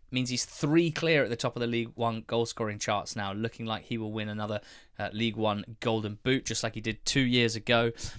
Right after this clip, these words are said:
Uh, and as for Argyle, well, you know, with credit to Peterborough for,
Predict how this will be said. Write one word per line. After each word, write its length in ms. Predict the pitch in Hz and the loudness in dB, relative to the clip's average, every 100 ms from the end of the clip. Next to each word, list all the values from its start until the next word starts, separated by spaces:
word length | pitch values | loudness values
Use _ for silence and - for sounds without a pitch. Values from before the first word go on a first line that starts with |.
| - - | -16 2
Uh, 60 | 147 | 4
and 200 | 151 185 | 6 6
as 140 | 196 | 4
for 160 | - 196 | 6 8
Argyle, 520 | 180 180 175 139 151 | 10 10 10 10 8
well, 360 | 147 156 147 - - | 10 10 10 2 -6
you 100 | 160 | 2
know, 220 | 139 123 - - | 6 6 2 4
with 200 | 139 - | 4 8
credit 360 | 170 151 - | 10 10 6
to 300 | - 151 139 - - | 6 8 8 2 4
Peterborough 540 | 147 - 120 123 127 - - - | 4 6 4 6 6 0 -18 -16
for, 680 | - 143 127 120 120 117 | 2 6 8 10 10 8